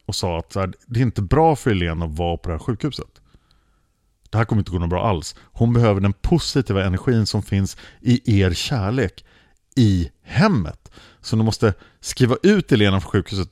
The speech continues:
ta hem henne omedelbart. Och säg ingenting till de andra läkarna. Så när de andra läkarna kom tillbaka så berättade familjen så här: "Ah, vi vill inte vara kvar här längre. Vi skriver ut Elena. Och de, men, men hon kommer ju dö."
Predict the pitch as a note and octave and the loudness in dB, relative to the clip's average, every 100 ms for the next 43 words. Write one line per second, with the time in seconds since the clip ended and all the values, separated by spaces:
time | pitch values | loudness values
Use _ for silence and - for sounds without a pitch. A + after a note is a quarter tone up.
0 | - - G2+ E2 D3+ F#3 B2 F#2 F2+ G2+ | -6 -2 -2 0 0 2 0 0 -2 -2
1 | G2 G#2 D3+ - - _ _ _ _ _ | -2 0 -2 -4 -12 _ _ _ _ _
2 | _ - - - - D3 F#2 F2+ F#2+ E2+ | _ -10 -8 0 4 6 4 0 -2 -2
3 | F#2+ F2+ G#2+ F2 - E2+ - - _ - | -2 0 0 -2 -4 -10 -12 -20 _ -20
4 | - - - _ - - - - - C3 | -20 -20 -20 _ -20 -20 -20 -18 -2 2
5 | D3 C3+ D3 G3 - G#2+ A#2+ G#2+ G2+ G2 | 4 4 6 6 4 2 0 0 0 0
6 | G2+ G#2 G#2 - G#2 G#2+ A#2+ A#2 G#2+ C3 | -2 0 0 0 -2 0 0 0 0 2
7 | F#3+ G3+ G3 F3+ A3+ G#3+ F#3+ D#3 C#3 - | 4 4 4 4 2 2 0 -2 -2 0
8 | F3 A#2 G#2 G2 G2 G#2 - F3 E3 F3 | 2 2 2 0 0 -2 -4 0 0 0
9 | B2 G#2 G2 F#2 F#2+ D3+ D3 C#3 D#3 D3+ | -2 -2 0 -2 -2 -2 -2 -2 -2 -4
10 | - D#3 D3+ - - _ D3+ - F3 F3 | -4 -4 -4 -8 -20 _ -2 2 6 6
11 | C3 D#3+ A#3 G3+ B2 | 6 6 6 6 4